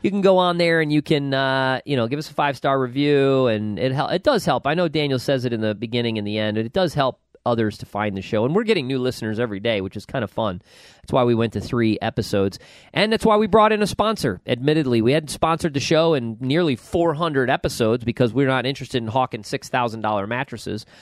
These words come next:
on a show that talks about personal finance. But we did bring in one sponsor that we're pretty, uh, you know, we're pretty partial to, and that is Jewel Financial, the firm that we actually work for. So Jewel Financial is a comprehensive, uh, wealth management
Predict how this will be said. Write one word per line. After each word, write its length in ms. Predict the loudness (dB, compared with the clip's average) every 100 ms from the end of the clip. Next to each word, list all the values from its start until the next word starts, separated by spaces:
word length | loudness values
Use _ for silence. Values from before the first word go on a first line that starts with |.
| -20 -6
on 120 | -2
a 40 | -2
show 220 | 0 0
that 120 | 2
talks 240 | 0 0 0
about 220 | -2 0
personal 340 | -2 0 -2
finance. 480 | -2 0 0 -2 -6 -18 -20 -4
But 100 | 0
we 100 | 2
did 200 | 4 2
bring 220 | 4 2 2
in 140 | 0
one 220 | 2 0
sponsor 440 | -2 -2 -2 0 0
that 140 | 2
we're 120 | 0
pretty, 380 | 0 0 2 2
uh, 340 | 2 4 2 0 _
you 100 | -4
know, 120 | -2 0
we're 140 | -2
pretty 300 | -2 -2 0
partial 360 | 2 0 0 -2
to, 180 | 2 2
and 100 | 2
that 120 | 2
is 140 | 0
Jewel 280 | 0 2 2
Financial, 580 | 2 -2 -2 -2 -4 -4
the 160 | -8 -6
firm 340 | -2 0 0
that 220 | 0 -4 0
we 160 | 0
actually 300 | 0 0 0
work 200 | 2 0
for. 260 | 0 -2 -2
So 360 | 0 2 2 -2 -16 -20 -2
Jewel 200 | 4 4
Financial 540 | 4 0 0 2 2
is 280 | 4 2 2
a 180 | 2 0
comprehensive, 760 | -2 -2 0 0 0 -2 -4 -10 _ _ _
uh, 180 | -2 2
wealth 260 | 2 2 0
management 600 | 0 -2 -2 -2 -2